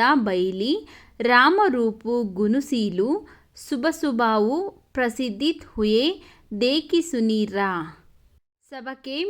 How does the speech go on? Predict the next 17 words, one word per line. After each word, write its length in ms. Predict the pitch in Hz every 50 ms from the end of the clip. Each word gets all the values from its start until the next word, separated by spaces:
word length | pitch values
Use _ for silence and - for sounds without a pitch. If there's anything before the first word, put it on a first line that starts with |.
| 381 269
ಗರ 200 | 214 220 208 208 208 214 - -
ಅಭಿಲಾಷು 680 | 214 196 180 202 196 202 196 190 185 - - - 233 277 349 403 - - - - _ _
ಅಸಕಹಾಹಿಂ 1000 | - 240 240 247 330 330 330 311 277 233 214 233 233 233 220 202 233 277 320 415 440 - - _
ಮನಾಯಿ 580 | 240 220 214 214 220 214 208 208 202 208 254 294 330
ಮಹೇಸು 680 | 285 - - 208 190 190 202 196 190 190 190 - 220 220 214 202 - - - - - - _ _ - -
ಆಪ 320 | - 262 311 339 339 - 339 339 330 - - -
ಅಚತ 400 | 190 196 - - 202 190 - 202 196 190 - - _ _ -
ಭುಜರಾಜಪದ 1000 | 196 196 220 214 220 233 226 208 202 190 185 180 185 196 185 - - 180 160 185 202 262 339 403 - - - - _ _ -
ರಾಮಾಹಿ 680 | 214 220 220 220 240 277 277 330 339 359 349 285 294 285 220 202
ದೇವೋ 360 | 214 208 202 196 190 208 262 302
ನರೇಸು. 680 | 277 240 202 190 185 185 190 185 180 - - 208 208 196 170 170 175 - _ _ _ _ _
ಚೌಪಾತಿ 520 | - 349 - _ 392 381 381 381 381 370 359 339 - - -
ಐದು, 320 | 220 214 214 214 180 202 185 151 - - - - _ _ _
ಏಕ 300 | - 254 262 277 277 - 381 359
ಸಮಯ 360 | - 320 277 247 233 226 226 214
ಸಭಾ 320 | 214 226 214 190 196 202
ಸಹಿತ 460 | 208 208 - 196 175 185 185 180 -